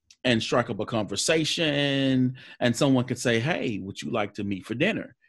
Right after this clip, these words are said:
And you may say, "Yes," but then you go to your phone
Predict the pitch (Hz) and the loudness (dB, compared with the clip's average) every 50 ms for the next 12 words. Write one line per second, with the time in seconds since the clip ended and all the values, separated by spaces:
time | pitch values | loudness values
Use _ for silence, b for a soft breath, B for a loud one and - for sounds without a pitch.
0 | _ _ _ _ _ - - 160 151 151 190 277 330 262 160 156 147 - - 156 | _ _ _ _ _ -2 2 2 4 4 4 4 4 4 4 2 2 2 2 2
1 | 147 135 117 110 131 175 220 240 - - - - - - b b b b - 131 | 4 4 2 2 2 2 4 2 0 -2 -4 -8 -12 -14 b b b b 4 4
2 | 131 135 202 254 277 262 220 202 196 175 170 180 185 196 185 175 170 - 170 147 | 6 6 8 8 8 8 6 4 2 4 6 6 6 6 6 4 2 2 4 4
3 | 135 131 131 - 226 247 233 196 160 143 139 135 135 131 131 135 | 4 4 4 4 4 4 4 4 2 2 2 2 2 2 2 0